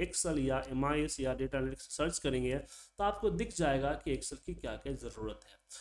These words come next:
अगर मैं बात करूँ कि Excel just like a digital register, आज से कुछ साल पहले जब computer का चलन कम था तो हर एक ऑफिस के अंदर में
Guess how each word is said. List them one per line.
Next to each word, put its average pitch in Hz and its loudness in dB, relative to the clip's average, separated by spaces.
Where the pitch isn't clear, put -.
अगर 233 4
मैं 240 0
बात 170 4
करूँ 185 0
कि - -6
Excel 165 0
just 202 0
like 131 0
a 147 2
digital 135 -2
register, 120 -2
आज 196 10
से - 4
कुछ 220 0
साल 147 6
पहले 147 4
जब 147 0
computer 160 2
का 165 -2
चलन 147 -2
कम 202 2
था 156 0
तो 170 -4
हर 233 2
एक - 2
ऑफिस 233 4
के - 2
अंदर 139 6
में 139 4